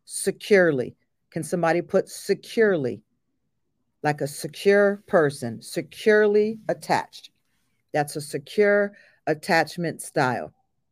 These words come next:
And that's basically, I don't really want to say it this way, but it's basically for the parents who got, okay, I'll say it this way.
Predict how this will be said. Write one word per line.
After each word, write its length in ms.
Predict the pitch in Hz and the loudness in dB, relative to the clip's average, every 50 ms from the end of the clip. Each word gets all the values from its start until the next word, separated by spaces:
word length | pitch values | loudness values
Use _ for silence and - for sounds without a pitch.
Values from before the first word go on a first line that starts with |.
| _ _ _ _ _ _ _ _ _ _ - - _ _ _ _ - | _ _ _ _ _ _ _ _ _ _ -20 -20 _ _ _ _ -2
And 100 | 185 190 | 2 4
that's 240 | 214 254 285 - 214 | 6 6 4 4 2
basically, 560 | 165 214 214 233 226 233 220 220 240 214 185 | 6 6 6 6 6 2 2 4 6 8 8
I 80 | 170 180 | 8 6
don't 200 | 202 202 180 190 | 6 2 0 0
really 180 | 208 202 190 | 0 2 2
want 220 | 180 175 165 170 180 | 0 0 0 0 0
to 60 | 175 | -2
say 280 | - - 185 175 180 185 | 2 4 6 6 6 6
it 120 | 175 - | 4 4
this 300 | 175 170 175 170 - - | 2 2 2 0 -2 -2
way, 280 | 175 175 170 175 170 165 | 2 6 6 6 6 4
but 180 | - 180 160 | 4 2 0
it's 100 | 165 151 | 0 0
basically 400 | - 233 233 247 247 254 233 - | 2 2 2 2 2 -2 -6 -4
for 140 | - 226 214 | -4 -4 -4
the 100 | 190 185 | -4 -4
parents 460 | 151 - 196 190 185 180 170 - - | -4 -2 -2 0 0 0 -2 -4 -4
who 120 | - 170 160 | -6 -6 -4
got, 260 | 156 170 160 156 - | -2 -2 -2 0 0
okay, 240 | 196 208 208 - 156 | -2 -2 0 0 0
I'll 120 | 143 151 | 2 0
say 200 | 151 151 175 160 | 0 0 0 0
it 100 | 139 - | 0 0
this 180 | - 139 131 - | -2 -6 -6 -6
way. 220 | - 104 107 - | -6 -8 -8 -8